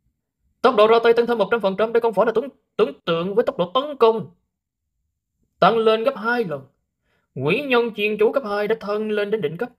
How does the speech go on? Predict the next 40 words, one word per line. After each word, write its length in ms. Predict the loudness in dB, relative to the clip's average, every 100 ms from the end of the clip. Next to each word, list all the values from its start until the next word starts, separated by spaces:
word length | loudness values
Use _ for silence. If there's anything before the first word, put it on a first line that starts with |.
| _ _ -2
Phạm 220 | 0 2
vi 120 | -2
thị 200 | -2 -2
giác 100 | -2
và 100 | -2
khả 100 | -4
năng 220 | -2 -4 -2
theo 180 | -2
dõi 240 | 0 0 0
ánh 160 | -2
mắt 220 | -6 -6 -2
tăng 180 | -2
sáu 140 | -2 -4
mươi 120 | -4
phần 160 | -6 -2
trăm 120 | -2
khi 100 | 0
sử 100 | -4
dụng 160 | -6 -6
tiêu 120 | -4
hao 100 | -4
tinh 160 | -4 -6
thần 160 | -8
lực 120 | -8
tăng 160 | -4 -4
một 100 | -2
trăm 120 | -4
hai 140 | -2 -4
mươi 120 | -4
phần 160 | -8 -6
trăm. 120 | -8 -8 -20 _ _ _ _ _ _ _ _ -8
Quỷ 280 | -2 0 0
nhãn 220 | -2 -2
chuyên 240 | -4 -4
chú 180 | -2 -4
cũng 140 | -2
đã 80 | -2
được 240 | -2 -4 -2
nâng 220 | -4 -2
cấp. 140 | -6